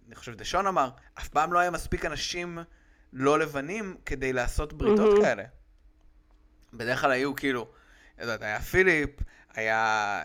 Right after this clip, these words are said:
Speaker 1: ארל, היה, כאילו, תמיד היו כמה,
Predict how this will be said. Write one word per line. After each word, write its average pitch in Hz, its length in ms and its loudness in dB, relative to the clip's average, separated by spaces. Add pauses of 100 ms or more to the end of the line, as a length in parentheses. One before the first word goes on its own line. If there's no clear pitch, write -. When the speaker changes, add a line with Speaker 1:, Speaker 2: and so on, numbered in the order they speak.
(120)
Speaker 1:
ארל, 156 580 2 (320)
היה, 110 520 0
כאילו, 196 280 2
תמיד 151 300 -2 (140)
היו 143 200 -2
כמה, 147 380 2